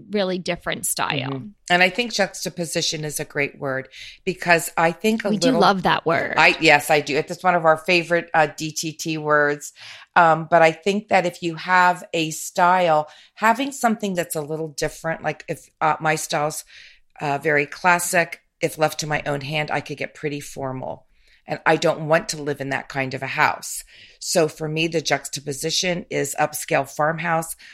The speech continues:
Speaker 2: I'm not too into the super chippy, crusty, rusty things or whatever you <laughs> call it, Anita. But I really like, um,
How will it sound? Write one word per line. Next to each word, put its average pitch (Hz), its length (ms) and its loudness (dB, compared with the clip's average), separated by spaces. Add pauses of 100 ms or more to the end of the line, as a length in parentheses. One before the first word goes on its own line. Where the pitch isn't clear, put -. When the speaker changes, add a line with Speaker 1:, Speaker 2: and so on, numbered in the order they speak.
(180)
Speaker 2:
I'm 151 100 -2
not 151 260 -2
too 202 320 0
into 165 280 -4
the 160 140 -6
super 165 500 -4
chippy, - 680 -6 (400)
crusty, 170 480 -2
rusty 156 420 2
things 170 500 -2
or 151 100 0
whatever 180 320 4
you 226 180 6
<laughs> - 140 -6
call 196 240 8
it, 202 120 4
Anita. 170 560 4 (380)
But 190 100 6
I 160 260 4
really 170 460 2
like, 156 580 -2
um, 147 540 -6